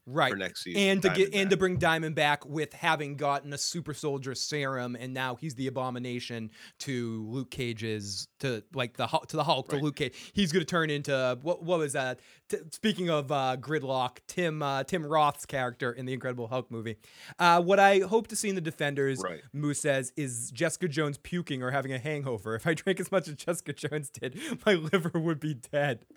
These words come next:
Speaker 1: <laughs> Alan
Speaker 2: That's
Speaker 1: says
Speaker 2: just it, though. She's, she's a superhero, too. Like, you know, it, and she has to drink that much because it takes so much for her to, for her to feel it. She almost
Speaker 1: <laughs>
Speaker 2: can't feel it.
Speaker 1: I don't,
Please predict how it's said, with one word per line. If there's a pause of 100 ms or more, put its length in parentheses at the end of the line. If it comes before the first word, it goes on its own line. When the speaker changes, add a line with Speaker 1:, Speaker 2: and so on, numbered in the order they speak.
Speaker 1:
<laughs>
Alan
Speaker 2:
That's
Speaker 1:
says
Speaker 2:
just
it,
though.
She's,
she's
a
superhero,
too.
Like, (160)
you
know, (1000)
it,
and
she
has
to
drink
that
much
because (140)
it
takes
so
much
for
her
to, (320)
for (140)
her
to
feel
it. (100)
She
almost
Speaker 1:
<laughs>
Speaker 2:
can't
feel
it. (920)
Speaker 1:
I
don't,